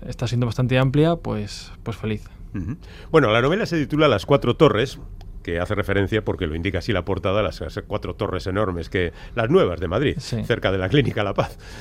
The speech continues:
Speaker 2: Bueno, pues, eh, Las Cuatro Torres es un thriller y es lo que ha permitido a Leandro entrar en el mundo de la literatura. Eh, ¿a ti te gusta mucho la novela negra? Bueno, el thriller en general
Speaker 1: Sí.
Speaker 2: es lo que más te gusta, porque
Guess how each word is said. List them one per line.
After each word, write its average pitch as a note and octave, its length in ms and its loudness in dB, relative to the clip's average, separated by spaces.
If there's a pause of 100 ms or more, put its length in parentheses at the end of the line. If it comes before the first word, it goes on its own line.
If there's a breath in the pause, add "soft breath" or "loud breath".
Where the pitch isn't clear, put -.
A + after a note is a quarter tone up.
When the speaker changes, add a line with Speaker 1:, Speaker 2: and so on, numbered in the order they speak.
(120)
Speaker 2:
Bueno, B2+ 260 0
pues, A2+ 420 0
eh, F#2+ 960 2 (400)
Las G2+ 160 -2
Cuatro B2+ 220 0
Torres C3 280 0
es A#2+ 120 0
un A2+ 140 0
thriller D3+ 420 2 (460 loud breath)
y B2 240 4
es A2+ 120 4
lo A#2 120 2
que A#2 60 4
ha G#2+ 40 4
permitido A#2 460 4
a - 20 6
Leandro F#2+ 1300 2
entrar A2 360 4
en G2 100 4
el F2 80 4
mundo F2+ 320 2
de F2 80 0
la E2+ 80 0
literatura. E2+ 600 -2 (420)
Eh, F#2+ 400 0
¿a F2 40 -4
ti A#2 100 -2
te C#3+ 60 -2
gusta D#3+ 280 0
mucho A2+ 920 0
la G2 120 -2
novela F#2 440 0
negra? G#2+ 340 0
Bueno, B2+ 160 2
el F2+ 80 0
thriller G#2+ 300 2
en D#2+ 100 -4
general G2+ 540 0
Speaker 1:
Sí. - 300 -14 (100)
Speaker 2:
es G2 100 -2
lo G2+ 160 0
que F#2+ 80 -2
más F2+ 200 -4
te F#2+ 100 -2
gusta, C3 400 0
porque F#2 720 -2